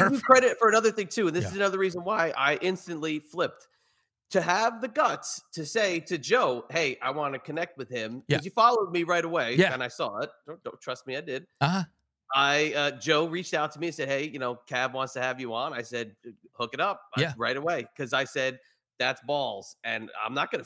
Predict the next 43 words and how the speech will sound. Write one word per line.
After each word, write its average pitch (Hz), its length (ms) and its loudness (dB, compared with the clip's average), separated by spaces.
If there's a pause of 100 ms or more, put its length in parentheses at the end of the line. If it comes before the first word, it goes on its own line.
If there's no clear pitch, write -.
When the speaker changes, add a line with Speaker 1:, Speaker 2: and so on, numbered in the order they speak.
(100)
Speaker 1:
what 156 140 -4
was 160 100 -4
I 170 80 2
gonna 165 160 2
do? 147 180 -6
Say, 104 260 -8
"No, 110 340 -4
I'm - 60 -6
Speaker 2:
Yeah, - 100 4
Speaker 1:
not 98 80 -2
gonna 120 100 -4
Speaker 2:
yeah. 110 60 -8
Speaker 1:
do 120 180 -4
it." 185 80 -6 (100)
I'm 120 80 -2
gonna 143 140 -2
show 160 140 0
you 151 180 0
I 147 80 2
got 175 220 0
balls, 175 300 0
too. 214 120 0
Speaker 2:
Sure. 208 180 2
Speaker 1:
So, 135 400 -2 (500)
th-, 139 120 0
and 143 100 4
I'm 156 160 2
sure, 180 220 0
I 147 80 6
don't 165 100 6
know 165 60 2
if 156 80 -4
you 165 100 -6
were 165 120 0
surprised 160 580 0
or 156 40 -6
not 156 220 -2
surprised, 131 500 -2
but 135 120 -2
Speaker 2:
Well 131 100 2
Speaker 1:
I 127 120 -2
said, 127 280 -6
"Yeah, 156 140 -2